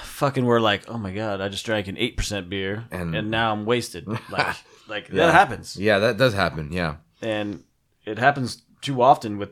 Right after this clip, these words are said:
Speaker 1: with these beers, and you're like, "Man, I had two beers and I'm fucking drunk as
Speaker 2: Yeah,
Speaker 1: fuck."
Speaker 2: man. Yeah.
Speaker 1: Um,
Speaker 2: 'Cause I don't, I don't know. I mean, I feel like some people just get so hyped up from the crowd and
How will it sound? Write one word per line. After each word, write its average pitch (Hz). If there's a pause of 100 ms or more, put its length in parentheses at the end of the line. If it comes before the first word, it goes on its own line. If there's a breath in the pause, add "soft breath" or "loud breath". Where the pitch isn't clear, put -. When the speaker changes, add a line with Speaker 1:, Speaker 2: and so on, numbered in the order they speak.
(140)
Speaker 1:
with 113
these 107
beers, 120
and 107
you're 101
like, 92
"Man, 139
I -
had 104
two 165
beers 135
and 95
I'm 95
fucking 101
drunk 120
as 80
Speaker 2:
Yeah, 123
Speaker 1:
fuck." 80
Speaker 2:
man. 98 (180)
Yeah. 95 (420)
Speaker 1:
Um, 85
Speaker 2:
'Cause -
I -
don't, 165
I 156
don't 123
know. 65
I 104
mean, 107 (640)
I 101
feel 131
like 110
some 98
people 92
just 82
get -
so 82
hyped 80
up 82
from 82
the 85
crowd 90
and 73